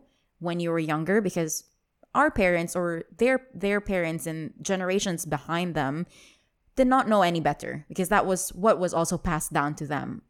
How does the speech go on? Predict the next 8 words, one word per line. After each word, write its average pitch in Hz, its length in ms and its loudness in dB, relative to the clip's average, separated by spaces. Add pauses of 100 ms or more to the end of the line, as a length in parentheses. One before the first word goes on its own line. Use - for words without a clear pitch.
But - 320 0 (720)
in 247 160 6
a 247 80 6
generation 254 720 2
where 202 340 2
education 226 600 0
is 196 120 -4
free, 220 640 -2